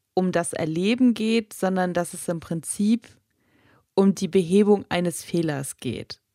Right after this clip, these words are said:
Also, dass es im Prinzip darum geht, dass man zum Beispiel wieder penetrativen Sex haben kann.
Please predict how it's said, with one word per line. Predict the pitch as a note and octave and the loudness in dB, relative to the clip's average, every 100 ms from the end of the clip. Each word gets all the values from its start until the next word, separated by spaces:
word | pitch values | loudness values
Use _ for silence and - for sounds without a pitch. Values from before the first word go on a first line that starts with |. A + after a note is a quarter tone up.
| - | -4
Also, | F3+ E3+ F3 | -2 0 -2
dass | F3+ F3+ | -2 -2
es | - | -6
im | F3+ E3+ | -8 -6
Prinzip | F3+ E3+ - G#3+ - | -6 -6 -2 -2 -2
darum | F3+ F3+ F#3+ F#3 F3+ | 0 0 0 -2 -2
geht, | E3 E3+ F3 - | -2 -2 -4 -6
dass | - E3 - | -4 -4 -4
man | F3+ E3 E3 | -6 -4 -6
zum | - D#3 | -8 -8
Beispiel | D#3 D#3+ - E3 D#3+ D#3+ | -6 -6 -6 -6 -4 -6
wieder | D#3 D#3 | -4 -4
penetrativen | - D#3+ D3+ - D3+ - D#3 D#3 | -4 -6 -6 -8 -12 -10 -10 -10
Sex | - D3+ - - | -8 -8 -8 -12
haben | - - - | -10 -10 -12
kann. | - B2+ - | -12 -10 -10